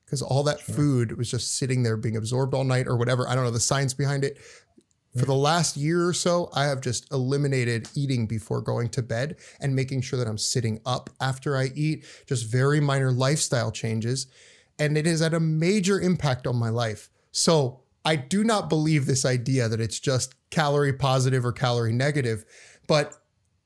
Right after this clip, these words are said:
Speaker 1: you know, scientifically speaking, and in your studies, have you been able to figure out beyond just dialing in macros, are there ways that we can push through a plateau,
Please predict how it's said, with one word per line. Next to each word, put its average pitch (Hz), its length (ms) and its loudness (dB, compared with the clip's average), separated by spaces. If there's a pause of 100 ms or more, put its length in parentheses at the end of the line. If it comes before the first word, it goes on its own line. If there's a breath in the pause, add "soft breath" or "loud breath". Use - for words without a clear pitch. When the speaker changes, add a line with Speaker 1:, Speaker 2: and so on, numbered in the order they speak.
(120)
Speaker 1:
you 202 120 0
know, 123 360 -2
scientifically 175 760 4
speaking, 120 480 -2
and 117 80 0
in 120 100 0
your 131 180 0
studies, 131 520 -2
have 123 140 -2
you 147 100 -2
been 160 120 0
able 147 180 0
to 123 80 0
figure 127 460 0
out 117 320 -2 (380 loud breath)
beyond 139 640 0
just - 460 2 (280)
dialing 127 480 2
in 107 240 0
macros, 113 760 -2 (160)
are 139 120 2
there 135 180 0
ways 139 500 0
that 156 180 -4
we 135 200 -4
can 127 460 -2 (320 soft breath)
push - 380 -2
through 131 580 2 (360 soft breath)
a 131 120 0
plateau, 120 800 -2